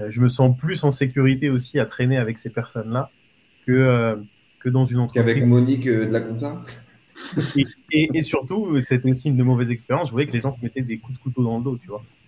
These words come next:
Speaker 2: De ouf.
Speaker 1: Là, nous, on est vraiment une équipe, on a un objectif commun, on va ensemble. C'est un peu,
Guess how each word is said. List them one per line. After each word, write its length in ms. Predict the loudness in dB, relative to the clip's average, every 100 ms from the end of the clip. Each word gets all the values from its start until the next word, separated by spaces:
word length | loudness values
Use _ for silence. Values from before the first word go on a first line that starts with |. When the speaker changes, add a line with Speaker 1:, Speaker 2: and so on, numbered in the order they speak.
| -8
Speaker 2:
De 100 | -2
ouf. 260 | -2 -4 -8
Speaker 1:
Là, 120 | -6 -4 -2
nous, 80 |
on 60 | 0
est 60 | 0
vraiment 280 | 0 0
une 80 | 2
équipe, 300 | 0 -4 -10
on 120 | -8 -6
a 40 |
un 80 | -6
objectif 400 | -6 -8 -12 -12
commun, 320 | -6 -4 -4
on 140 | -4
va 100 | -6
ensemble. 520 | -8 -8 -6 -6 -6 -10 _ _ _
C'est 140 | -8
un 100 | -8
peu, 380 | -2 0 0